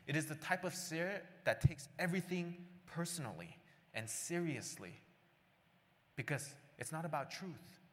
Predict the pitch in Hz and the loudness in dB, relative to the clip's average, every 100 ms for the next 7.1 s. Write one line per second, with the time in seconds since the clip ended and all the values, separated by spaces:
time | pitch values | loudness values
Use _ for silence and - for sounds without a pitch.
0 | - - - - _ _ _ _ - 143 | -20 -20 -20 -20 _ _ _ _ -2 0
1 | 147 190 135 190 156 151 147 135 160 165 | 0 0 0 -2 -2 -4 -4 -4 -4 -2
2 | 120 101 98 - - - - - _ - | -4 -6 -10 -14 -20 -20 -20 -20 _ -20
3 | _ 160 - 151 143 139 135 - - 117 | _ -4 -2 0 2 0 0 -8 -14 -4
4 | 143 147 92 - - - - - - _ | -2 -2 -6 -14 -18 -20 -20 -20 -20 _
5 | _ _ _ _ _ _ 110 104 117 117 | _ _ _ _ _ _ -6 -4 -2 0
6 | 151 143 143 127 131 110 95 113 107 95 | 0 -2 -6 -6 -6 -8 -6 -6 -6 -10